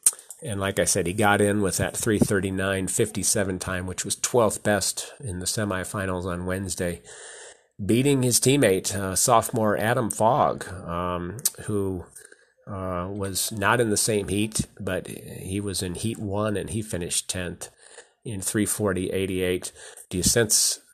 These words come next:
do you see a theme happening here? Fogg again, like the other guys that I've mentioned, at the back, just s-, couldn't seem to really strike. Um, he, he, he did try to, uh,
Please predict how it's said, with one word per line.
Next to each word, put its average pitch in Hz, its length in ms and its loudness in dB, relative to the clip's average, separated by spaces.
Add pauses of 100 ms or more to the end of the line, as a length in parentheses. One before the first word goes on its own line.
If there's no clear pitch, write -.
(140)
do - 120 -8
you 90 260 -6
see 107 320 2 (100)
a 90 80 -4
theme 135 500 2 (360)
happening 110 480 2
here? 110 180 2
Fogg 107 400 2
again, 95 480 2 (540)
like 104 260 2
the 104 140 4
other 113 180 6
guys 87 420 2
that 90 120 -2
I've 82 160 -4
mentioned, 85 500 -4 (500)
at 107 220 -4
the 110 80 0
back, 92 520 2
just - 440 -4
s-, - 260 -2 (200)
couldn't 113 300 0
seem 104 340 2
to 85 460 -4 (300)
really 104 280 0
strike. 90 600 0
Um, 85 380 -6 (960)
he, 101 120 -4
he, 98 640 -2
he 98 40 -2
did 117 320 2
try 110 260 2
to, 107 300 2
uh, 92 540 -2